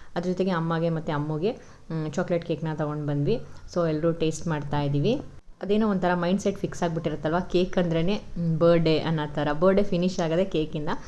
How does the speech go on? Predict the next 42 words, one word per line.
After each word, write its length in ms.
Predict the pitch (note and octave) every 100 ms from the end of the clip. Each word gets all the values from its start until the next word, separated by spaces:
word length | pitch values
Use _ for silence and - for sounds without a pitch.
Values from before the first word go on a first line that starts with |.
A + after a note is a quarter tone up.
| - - -
So 200 | A#3 A#3
ಕೇಕ್ 220 | A#3+ C4
ಕಟ್ 200 | - G#3
ಮಾಡಬಾರ್ದು 460 | G3 F3+ E3+ D#3+
ಅಂತ 200 | D#3 D#3+
ಅಂದ್ಕೊಂಡಿದ್ವಿ, 460 | D#3+ D#3 - D3+ D#3+
but 180 | E3+ E3+
ತಿನ್ನಬಾರ್ದು 440 | E3 E3+ F3 E3+
ಅಂತ 160 | E3+ E3
ಅಂದ್ಕೊಂಡಿಲ್ವಲ್ಲ, 580 | C#3+ C#3+ D3 C#3 C#3 D#3 D3+ -
so 60 |
ಅದಕ್ಕೆ 220 | A#3 A#3
ಒಂದೊಂದು 280 | A3+ F#3 F3+
ಪೀಸ್ 240 | F3 F3+ F3+
ಕೇಕ್ 260 | E3+ E3
ತೊಗೊಂಡು 260 | D#3+ D#3 D3+
ಬಂದು 340 | C#3+ D3 G3+
ಎಲ್ಲರೂ 340 | D#3 D3+ D3+ D3+
ತಿಂತಾ 500 | - - D3 C#3+ C#3+
ಇದ್ದೀವಿ. 400 | C#3 C#3 B3+ - - - - - - - -
ಮೊದಲು 260 | G#3+ G#3+
ಇದೇ 240 | B3+ F#3+ G3
ರೀತಿ 300 | F#3 F#3+ G3
ಸೆಲೆಬ್ರೇಟ್ 460 | F#3+ D3+ E3 F3
ಮಾಡ್ತಾ 260 | F3 D3+ E3
ಇದ್ವಿ. 220 | D3+ F3+
ಯಾವುದೇ 280 | E3+ D3+ E3+
ಬರ್ಡೇ 480 | D#3+ D#3+ D#3+ D#3+ E3
ಅಥವಾ 380 | - E3 E3 E3
ಸೆಲೆಬ್ರೇಷನ್ 540 | D#3+ D#3+ E3+ E3 D#3+
ಇದ್ದರೆ 220 | D3 E3+
ಗಿಡಗಳನ್ನ 500 | D#3+ D#3+ D#3+ D#3+ D#3+
ಹಾಕ್ತಾ 380 | D#3 D3 - D#3
ಇದ್ವಿ. 180 | C#3 D#3+
ನಮ್ಮದು 240 | E3 D#3+
ಗಾರ್ಡನ್ 400 | D#3 D#3 D#3+ E3
ಇತ್ತಲ್ವ, 300 | D3+ D#3 D3+
ಅದಕ್ಕೆಲ್ಲೂ 400 | D#3 D3+ D#3 E3
ಗಿಡಗಳನ್ನ 460 | D#3+ D#3+ E3 D#3+ D#3+
ಅದೇ 200 | D3+ D#3
ರೀತಿ 220 | D#3+ D3
ಹಾಕಿರೋದು. 680 | D3+ C#3 D#3+ D3 C3+ D3+ -